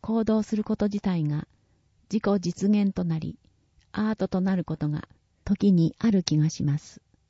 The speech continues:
須藤。編集後期を終わります。ここに、小布施町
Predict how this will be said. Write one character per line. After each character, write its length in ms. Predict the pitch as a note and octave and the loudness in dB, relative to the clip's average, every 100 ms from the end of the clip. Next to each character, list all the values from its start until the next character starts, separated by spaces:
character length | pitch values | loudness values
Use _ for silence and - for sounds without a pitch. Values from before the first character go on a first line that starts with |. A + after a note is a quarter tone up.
| _ _ _ _ _ | _ _ _ _ _
須 180 | - G3 | -8 -2
藤。 260 | D#3+ - D#3+ _ _ _ _ _ _ _ _ _ _ _ _ _ _ _ _ _ - | -2 -4 -10 _ _ _ _ _ _ _ _ _ _ _ _ _ _ _ _ _ -2
編 260 | A#3+ A#3+ | 2 2
集 220 | - A#3 | 0 -2
後 240 | A#3 A#3 G#3 | -2 -4 -4
期 160 | - | -4
を 180 | E3 G3 - | -4 -4 -4
終 100 | D#3+ | -2
わ 100 | D3+ | -2
り 140 | D3 | -4
ま 160 | C3+ C#3+ | -6 -8
す。 320 | - - _ _ _ _ _ _ _ _ _ _ _ _ _ | -14 -20 _ _ _ _ _ _ _ _ _ _ _ _ _
こ 120 | G3 | -4
こ 140 | G3+ F#3 | 0 2
に、 240 | F3 F3 - _ _ _ _ | 2 0 -4 _ _ _ _
小 80 | F#3+ | 2
布 100 | B3 | 4
施 140 | A#3+ | 4
町 460 | G3 F3+ - D#3 | 2 0 -2 -2